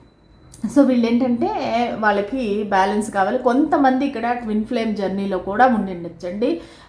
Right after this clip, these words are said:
వెరీ పెయిన్ఫుల్ జర్నీ. ఆ, వాళ్ళు కలవడానికి, మ్,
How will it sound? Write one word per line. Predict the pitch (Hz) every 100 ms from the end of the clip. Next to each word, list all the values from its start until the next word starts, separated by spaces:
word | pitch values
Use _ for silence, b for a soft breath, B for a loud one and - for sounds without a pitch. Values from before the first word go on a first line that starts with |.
| -
వెరీ | 208 240 247
పెయిన్ఫుల్ | 220 202 214 214 202
జర్నీ. | 185 175 196 269 285 B B B -
ఆ, | 190 196 190 190 185
వాళ్ళు | 202 196 196 190 190 -
కలవడానికి, | 254 277 285 285 262 254 - 311 269 269 262 240
మ్, | 247 233